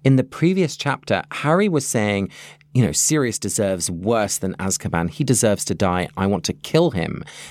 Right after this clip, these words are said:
And he really goes for it, right? He's got the wand at his face. And yet in this chapter, it's reversed. And he's saying, you know, "Pettigrew shouldn't die. We should be merciful. He should go to Azkaban."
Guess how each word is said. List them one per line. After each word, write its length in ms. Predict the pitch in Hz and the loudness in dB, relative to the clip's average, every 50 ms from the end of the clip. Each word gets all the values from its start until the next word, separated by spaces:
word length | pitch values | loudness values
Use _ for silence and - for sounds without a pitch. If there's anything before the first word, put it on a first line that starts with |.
| - - - | -10 -2 2
And 160 | 127 123 120 | 4 4 4
he 140 | 107 - 139 | 4 2 2
really 280 | 117 131 160 180 185 | 2 2 2 2 2
goes 300 | - - 131 165 190 - | 0 2 2 2 2 0
for 160 | - - 104 | -2 -4 -4
it, 100 | 92 80 | -4 -2
right? 100 | - 98 | 0 0
He's 100 | 120 127 | 0 0
got 160 | - 123 104 107 | 0 -2 -2 0
the 80 | 104 | -2
wand 500 | 92 92 104 123 135 143 147 147 135 - - _ _ _ _ - | -2 0 0 2 2 2 2 2 0 -2 -4 _ _ _ _ -4
at 240 | - 117 135 - - | -2 -2 -2 -2 -2
his 180 | 120 127 - - | -4 -4 -4 -4
face. 640 | - - - 131 143 190 175 95 - - - - - - - - - - _ - | -6 -2 0 2 2 2 2 0 -2 -4 -6 -6 -6 -8 -20 -20 -20 -8 _ 2
And 160 | 135 135 131 | 4 4 4
yet 160 | 147 156 - | 4 0 0
in 180 | 131 123 117 104 | -2 -2 -2 -2
this 240 | 113 156 190 - - | 0 -2 -2 -2 -2
chapter, 460 | - - 147 107 87 - - 113 - - | -4 -2 -4 -4 -4 -2 -2 -2 0 0
it's 200 | 120 - - 113 | -2 -4 -2 0
reversed. 720 | 110 101 98 104 151 175 170 113 98 104 - - - - _ - - - _ _ _ - | 0 0 2 2 2 2 2 2 0 -2 -4 -8 -12 -12 _ -20 -20 -20 _ _ _ 0
And 120 | 131 127 127 | 2 4 4
he's 200 | 135 131 131 - | 4 2 0 0
saying, 320 | 127 120 117 117 120 - | 0 0 0 -2 -2 -2
you 80 | 120 120 | 0 0
know, 300 | 110 104 107 104 104 - _ _ - | 0 0 0 -2 -4 -8 _ _ -6
"Pettigrew 340 | - 110 - - - 110 98 | -6 -4 -4 -2 0 0 0
shouldn't 420 | - - - 120 117 110 92 - | 0 0 0 0 0 0 -2 -2
die. 460 | 101 104 98 92 95 92 92 87 - - _ - | 0 0 2 2 2 0 -2 -4 -6 -8 _ -6
We 120 | 92 87 | -6 -4
should 200 | - - - - | -4 -6 -6 -6
be 100 | 90 87 | -4 -2
merciful. 680 | 90 104 123 123 - - - - 104 98 95 92 90 - - | 0 2 2 2 0 -2 -2 0 2 2 4 2 0 -2 -4
He 120 | - 101 | -4 -4
should 220 | 95 - - 87 - | -2 -2 -2 -2 0
go 140 | - - 90 | 2 2 2
to 140 | - - - | 2 0 0
Azkaban." 680 | - 101 101 - - - - 78 76 73 76 80 - | 0 0 0 0 -4 -2 -2 0 0 0 0 -2 -2